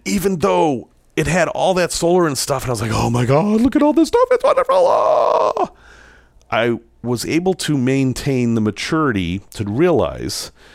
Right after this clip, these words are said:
that for what we wanted to do, a stock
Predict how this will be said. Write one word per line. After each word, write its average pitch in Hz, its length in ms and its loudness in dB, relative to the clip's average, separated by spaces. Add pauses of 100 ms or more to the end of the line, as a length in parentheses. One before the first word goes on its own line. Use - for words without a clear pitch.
(460)
that 113 240 0
for 139 260 0
what 127 240 -4
we 147 120 -2
wanted 131 360 -2
to - 120 -12
do, 98 580 -2 (160)
a 110 100 -4
stock - 640 -4